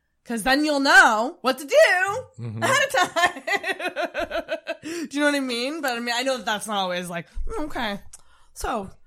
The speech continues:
Speaker 1: B D S M, check." Like, you know, <laughs> it's not like a checklist or anything. But I
Speaker 2: Totally.
Speaker 1: think a conversation happening beforehand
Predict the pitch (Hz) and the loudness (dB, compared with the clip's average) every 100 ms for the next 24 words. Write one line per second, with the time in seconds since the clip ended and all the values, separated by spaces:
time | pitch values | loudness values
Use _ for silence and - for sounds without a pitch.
0 | - - 277 285 285 196 165 240 175 - | -18 -12 -6 -4 -2 -4 -6 -8 -8 -10
1 | - - - - - 269 269 339 349 339 | -20 -20 -20 -20 0 4 4 2 2 2
2 | 349 320 302 294 302 262 233 240 226 - | 2 -2 0 2 2 -2 -4 -4 -4 -4
3 | 339 370 359 339 403 403 453 539 - - | -4 -4 -6 -6 -2 -2 -2 -4 -6 -4
4 | 104 277 - - - 285 285 - 240 240 | 0 2 2 -2 -4 -6 -6 -6 -4 -4
5 | 202 180 202 185 190 339 480 508 _ _ | -6 -8 -8 -8 -6 -6 -6 -12 _ _
6 | _ _ _ - 214 - 220 214 185 - | _ _ _ -6 -4 -2 -2 -2 -4 -6
7 | 180 190 233 294 | -6 -4 0 0